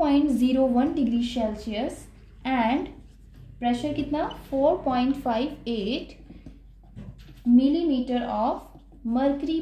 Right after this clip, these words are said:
pressure, इतने प्रेशर और ज़ीरो पॉइंट ज़ीरो वन डिग्री सेल्सियस पर वाटर एग्जिस्ट करता है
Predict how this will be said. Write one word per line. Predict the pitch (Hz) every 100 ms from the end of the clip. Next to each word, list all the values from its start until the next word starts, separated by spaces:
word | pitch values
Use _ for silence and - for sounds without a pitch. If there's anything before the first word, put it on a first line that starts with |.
| -
pressure, | 233 190 - - - - - - - - - - - - - - - - - - - - - - - - - - - - - - - 269
इतने | 262 330
प्रेशर | 302 247 240 294 311 247
और | 233
ज़ीरो | 254 262
पॉइंट | 269 269
ज़ीरो | 240 247
वन | 240 285 302
डिग्री | 254 254
सेल्सियस | 254 226 208 233 226 226 220
पर | 240 330 - - - - 202
वाटर | 240 254 285 302 349 -
एग्जिस्ट | 240 214 339 339
करता | 302 262 262
है | 247 233